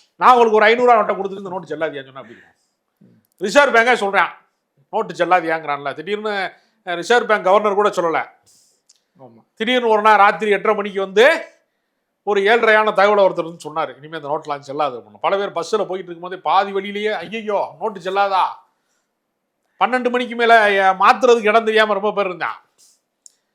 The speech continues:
Speaker 1: எவ்வளவு பெரிய பதட்டம் ஏற்பட்டுச்சு. "எதுக்குடா கருப்பு பணத்தை வந்து, எதுக்குடா நீங்க வந்து திடீர்னு வ-, பண மதிப்பு நீக்கத்தை கொண்டு வர்றீங்க?" கேட்டாங்க. "நாங்க வந்து கருப்பு பணத்தை ஒழிக்க போறோம்." "கருப்பு பணத்தை ஏன்டா ஒழிக்க போறீங்க? தீவிரவாதத்தை ஒழிக்க போறோம்." பகல்காம்ல என்னடா நடந்துச்சு?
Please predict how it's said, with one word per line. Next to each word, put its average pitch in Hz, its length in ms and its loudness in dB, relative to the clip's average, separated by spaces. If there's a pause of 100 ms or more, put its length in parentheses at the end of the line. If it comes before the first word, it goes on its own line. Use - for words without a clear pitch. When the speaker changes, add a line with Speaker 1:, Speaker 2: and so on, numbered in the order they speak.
(920)
Speaker 1:
எவ்வளவு 277 360 4
பெரிய 220 220 4
பதட்டம் 254 340 2
ஏற்பட்டுச்சு. 190 480 -4
"எதுக்குடா 233 440 4
கருப்பு 196 280 -2
பணத்தை 180 480 -2
வந்து, 170 240 -4
எதுக்குடா 190 520 2
நீங்க 175 200 -10
வந்து 170 200 -12
திடீர்னு 170 360 -12
வ-, 147 420 -8
பண 151 180 -6
மதிப்பு 147 300 -16
நீக்கத்தை 127 380 -18
கொண்டு 135 180 -20
வர்றீங்க?" 123 300 -14
கேட்டாங்க. 135 580 -18
"நாங்க 160 400 -12
வந்து 147 360 -12
கருப்பு 160 240 -10
பணத்தை 123 220 -18
ஒழிக்க 107 180 -20
போறோம்." 92 240 -20
"கருப்பு 175 240 -10
பணத்தை 143 260 -12
ஏன்டா 135 200 -10
ஒழிக்க 117 220 -16
போறீங்க? 104 240 -20
தீவிரவாதத்தை 135 420 -12
ஒழிக்க 104 320 -20
போறோம்." 90 160 -20 (380)
பகல்காம்ல 175 380 -2
என்னடா 139 400 -6
நடந்துச்சு? 98 460 -20